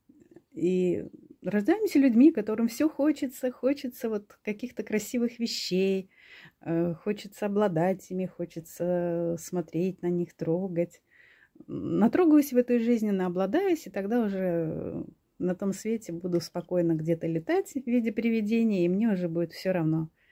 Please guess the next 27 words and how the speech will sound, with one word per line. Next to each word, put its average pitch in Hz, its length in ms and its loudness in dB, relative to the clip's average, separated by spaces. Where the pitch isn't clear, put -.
Потому 175 280 0
что 160 160 -10
все 302 200 6
это 262 140 0
уже 190 160 2
будет 190 260 0
пройденный 185 500 0
как 170 220 -6
бы 170 160 0
этап. 160 360 -4
Вот - 180 -2
такие 262 260 8
у 254 40 10
меня 247 180 10
интересные 262 680 6
мысли 349 540 4
в - 60 -20
конечном 277 500 6
итоге. 254 440 0
<laughs> - 1120 -14
Собираюсь 226 520 6
стать 190 360 -2
привидением. 311 800 6
Может 233 220 2
быть, 202 140 -4
буду 202 320 0
охранять 202 680 0